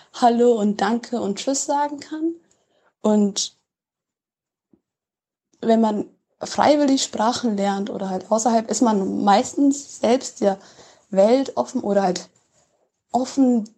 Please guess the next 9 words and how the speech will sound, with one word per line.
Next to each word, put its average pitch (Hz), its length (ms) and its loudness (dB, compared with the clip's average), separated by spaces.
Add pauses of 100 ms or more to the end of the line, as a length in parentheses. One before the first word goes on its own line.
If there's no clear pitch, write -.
(720)
für 262 260 2
die 294 340 2
neue 294 240 2
Kultur. 302 600 0 (1200)
Und 208 180 2
deswegen 196 520 0 (360)
dachte 202 380 -2
ich - 100 -2
halt, 190 240 -2